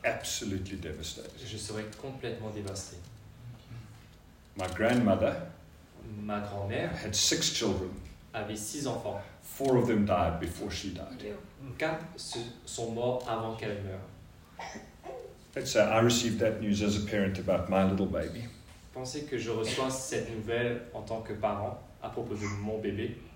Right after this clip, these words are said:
Speaker 1: How do you think a parent would feel towards the disease?
Speaker 2: Pensez comment est-ce qu'un parent va ressentir, va se sentir face à une maladie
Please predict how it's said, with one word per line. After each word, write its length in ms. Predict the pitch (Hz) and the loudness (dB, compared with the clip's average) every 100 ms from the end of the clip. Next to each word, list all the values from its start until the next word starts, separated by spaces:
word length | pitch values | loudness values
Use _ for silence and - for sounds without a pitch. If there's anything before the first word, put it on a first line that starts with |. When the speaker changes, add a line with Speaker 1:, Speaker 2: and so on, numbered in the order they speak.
| - - - - - - - - - - - | -20 -20 -20 -20 -18 -18 -18 -18 -12 -6 2
Speaker 1:
How 380 | 220 - - 226 - - - - - | 6 6 6 2 -6 -14 -18 -18 -8
do 80 | 117 | -2
you 140 | 120 | 2
think 420 | 123 - 135 131 - | 2 2 0 0 -2
a 40 | 117 | -4
parent 720 | - - 165 185 190 190 - | -6 -2 2 4 4 2 4
would 160 | 165 - | 2 4
feel 400 | - 143 127 120 | 4 6 6 6
towards 720 | - 113 95 101 127 135 135 - | 2 0 2 4 6 6 4 2
the 100 | 113 | 0
disease? 1400 | 92 110 101 85 82 95 113 92 - - - - - - - - - - 160 | 0 0 0 2 0 4 4 4 0 -2 2 4 4 -2 -16 -20 -20 -12 -8
Speaker 2:
Pensez 300 | 160 170 165 - - | -6 -6 -8 -12 -12
comment 380 | - 170 170 175 | -4 0 0 0
est-ce 200 | 147 - | 0 -2
qu'un 80 | 123 - | -4 -2
parent 640 | 113 104 98 113 - - - - 127 | -2 -2 0 2 2 0 -8 -10 -4
va 300 | 120 113 - - - | 0 0 -2 -12 -14
ressentir, 880 | - - 127 123 110 101 110 113 - - | -2 0 0 -2 -4 -4 -4 0 0 0
va 80 | 107 | -4
se 120 | 104 | -4
sentir 400 | 104 110 104 123 - | -4 -4 -2 -4 -2
face 320 | - 127 - - | -2 -2 -4 -6
à 80 | 117 | -4
une 160 | 107 107 | -2 2
maladie 480 | 110 104 98 - | 4 4 0 -2